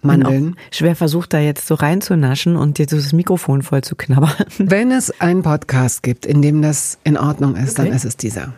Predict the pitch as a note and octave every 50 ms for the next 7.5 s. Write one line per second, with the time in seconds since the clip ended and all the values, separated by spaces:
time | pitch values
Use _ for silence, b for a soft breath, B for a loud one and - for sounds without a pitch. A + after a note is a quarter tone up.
0 | _ _ - C3+ - - A#2+ E2 - - - - - - D3 C#3 - - C#3 A#2+
1 | B2+ - - - - - - - C#3 B2 A#2+ - C#3 B2+ B2+ B2 A#2+ B B B
2 | B B B B B B B _ _ _ _ _ - F3 F3 G3 A3+ A3 - A3+
3 | - - - D#3 E3 E3 - - _ - - F3+ E3 - - D#3+ C#3+ C#3 C#3 C#3
4 | D3+ E3 - - D3 A2 C3+ C3 D3 - - - D3 D3 D3+ D#3+ E3 E3+ D#3+ D3
5 | D3 C#3+ C#3+ D3 D3 C#3 - - D#3 D3 - D#3+ D3 D3+ D3 D3+ D3 C#3+ C#3 C#3+
6 | C3+ C3 - _ _ _ F3 E3 G3 E3+ F3 E3 D#3+ D3 D3+ D3+ D3+ C3+ C3+ C#3
7 | D3 D#3 D3 C3+ C3 D3+ E3 G#3 A#3